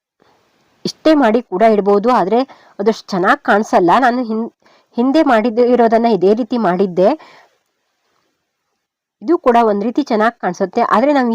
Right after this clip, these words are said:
ಈ ರೀತಿ ದಾರದ ಸಹಾಯದಿಂದ ನೋಡಿ, ಈ ದಾರದ ರೀಲ್ ಇರತ್ತಲ್ಲ, ಆ ದಾರದ ಸಹಾಯದಿಂದ ಚೆನ್ನಾಗಿ ನಾವು ಅದನ್ನ ಫಿಲ್ ಮಾಡಿದ್ರೆ ತುಂಬಾ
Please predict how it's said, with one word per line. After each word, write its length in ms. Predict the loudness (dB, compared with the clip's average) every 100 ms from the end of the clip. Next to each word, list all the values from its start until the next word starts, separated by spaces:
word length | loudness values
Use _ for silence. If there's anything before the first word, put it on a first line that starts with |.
| -2
ಈ 60 | -4
ರೀತಿ 180 | -4 -4 0
ದಾರದ 320 | 2 0 -2 -2
ಸಹಾಯದಿಂದ 580 | -2 2 0 0 -2 0 -2 -2 -10 -20 -20 _ _ -6
ನೋಡಿ, 200 | -4 -4 -4
ಈ 20 | -2 2
ದಾರದ 340 | 2 2 0
ರೀಲ್ 200 | 0 2 0
ಇರತ್ತಲ್ಲ, 400 | 0 -2 -2 -2 -4 -8 -4
ಆ 40 | -4 0
ದಾರದ 280 | 2 2 0 -4
ಸಹಾಯದಿಂದ 440 | -2 -2 -2 -2 -2 -4
ಚೆನ್ನಾಗಿ 600 | -6 -4 -4 -4 0 2 2
ನಾವು 120 | 0 0
ಅದನ್ನ 220 | 0 0 -2 -6 -20 _ -4
ಫಿಲ್ 180 | -2 2
ಮಾಡಿದ್ರೆ 400 | 2 0 2 2 2 -2 _ _ _ -6
ತುಂಬಾ 200 | 0